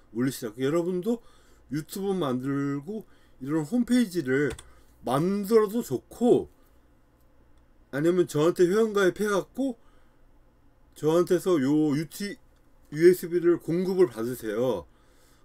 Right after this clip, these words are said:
저는 돈을 안 받고도 드려요. 여러분이 정말 쓰시고자 하는데 쓰신다면, 투어하는데 쓰신다면은,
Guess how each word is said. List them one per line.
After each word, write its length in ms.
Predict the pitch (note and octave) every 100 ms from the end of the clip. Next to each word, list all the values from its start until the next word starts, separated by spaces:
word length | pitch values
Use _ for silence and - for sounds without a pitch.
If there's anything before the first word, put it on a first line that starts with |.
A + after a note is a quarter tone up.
| -
저는 320 | C#3 E3+ F3+
돈을 260 | E3 G#3
안 140 | D3 C#3+
받고도 400 | F#3 - F#3 F3+
드려요. 640 | - A#2 A#2+ G2 G2 G#2
여러분이 360 | A2 C3 A#2+ A2+
정말 320 | A2 A2+ A2 - - _ _ _ _ _ _
쓰시고자 540 | - A#3 - G#3 F3 E3
하는데 160 | C#3+
쓰신다면, 540 | A3+ G3+ G3+ E3+ A#2+ G#2+
투어하는데 500 | A3+ G#3+ F3+ E3 D3
쓰신다면은, 760 | G#3 F3+ F#3 C#3 G#2+ F2+ E2+